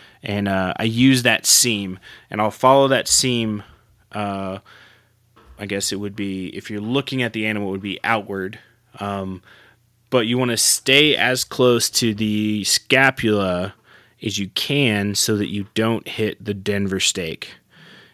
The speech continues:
And this is, I think, a very common mistake a lot of people make, is they just go in there and just start cutting. They're just slicing, slicing, slicing, slicing, pulling back on the leg, slicing, slicing, pulling back on the leg, trying to get it free.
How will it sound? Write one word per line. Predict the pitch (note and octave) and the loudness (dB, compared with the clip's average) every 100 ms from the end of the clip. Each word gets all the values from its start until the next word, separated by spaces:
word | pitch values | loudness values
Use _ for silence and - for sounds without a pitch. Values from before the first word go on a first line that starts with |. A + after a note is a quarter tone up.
| - | 0
And | A#2+ | 6
this | B2+ - | 6 6
is, | B2 | 4
I | A2+ | 2
think, | G#2 B2 G#2+ | 4 4 4
a | |
very | G2+ A2+ A2+ A2 | 4 6 8 6
common | - - A#2+ A#2+ B2+ | 0 0 2 4 4
mistake | A#2+ G#2+ - A#2 B2 | 2 2 2 2 2
a | |
lot | C#3+ G#2+ A#2 | 4 4 2
of | |
people | - C3 G#2 | -2 -2 0
make, | G2 B2 D#3+ - - - - | 2 2 2 -4 -16 -16 -10
is | G#2 | -2
they | A2 | 0
just | A2 G#2 | 0 2
go | C3 C3+ | 6 6
in | B2+ | 6
there | B2 A#2+ | 6 4
and | A2+ | 4
just | G#2 - | 4 4
start | - A#2 - | 6 4 2
cutting. | - A#2+ F#2+ | 2 2 0
They're | G#2 | -4
just | A#2 A2+ | 0 2
slicing, | - C3+ B2 B2 | 2 2 -2 -2
slicing, | - B2 A#2+ B2+ | -2 0 -2 -2
slicing, | - B2 - B2 | -4 -4 -4 -4
slicing, | - B2 A2+ A2 | -2 -2 -2 -6
pulling | - D3+ C#3+ | -2 0 4
back | C3 B2 | 4 4
on | B2 | 0
the | A#2 | -4
leg, | A2 G#2 | -4 -2
slicing, | - C#3 C3 A#2+ | -2 0 -2 -2
slicing, | C#3 C3 - A2+ | 0 0 -2 -4
pulling | D#3 D3+ | -2 0
back | C3 B2 | 0 -2
on | B2 | -4
the | A#2 | -6
leg, | A2 A2 | -4 -4
trying | - C3+ B2 | -2 0 2
to | |
get | A#2 | 2
it | G#2+ | 0
free. | - D#3+ D3 A2 | -2 0 2 0